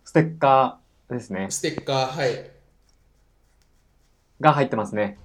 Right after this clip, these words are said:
Speaker 1: まあなんか、ぜひね、届いたら、シャープ下食いラジオをつけて、つぶやくなりしてほしいですね。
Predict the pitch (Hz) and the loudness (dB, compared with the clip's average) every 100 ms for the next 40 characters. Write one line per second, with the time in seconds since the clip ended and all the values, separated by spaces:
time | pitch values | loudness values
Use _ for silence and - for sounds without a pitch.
0 | - _ _ _ _ _ _ - _ _ | -20 _ _ _ _ _ _ -20 _ _
1 | _ _ _ _ _ _ _ _ _ _ | _ _ _ _ _ _ _ _ _ _
2 | - 202 165 170 127 - - _ _ _ | 2 6 6 8 6 6 -4 _ _ _
3 | _ _ _ _ 127 226 247 120 95 - | _ _ _ _ 4 6 6 2 0 -6
4 | _ _ - 139 139 127 107 92 - _ | _ _ -2 2 4 4 2 0 -6 _
5 | _ _ _ _ _ _ _ - 151 131 | _ _ _ _ _ _ _ -6 2 2
6 | 120 107 113 113 - 113 110 104 92 95 | 0 -8 -8 -8 -6 -4 -4 -2 -6 -8
7 | _ _ _ _ _ _ - 107 - 123 | _ _ _ _ _ _ -14 -14 -6 -6
8 | - 76 _ _ - - _ _ - - | -8 -16 _ _ -20 -20 _ _ -14 -14
9 | _ - 120 113 110 104 98 90 - 110 | _ -8 -6 -2 -2 -2 -6 -6 -8 -8
10 | 107 117 107 101 - 101 98 | -6 -6 -6 -8 -8 -6 -6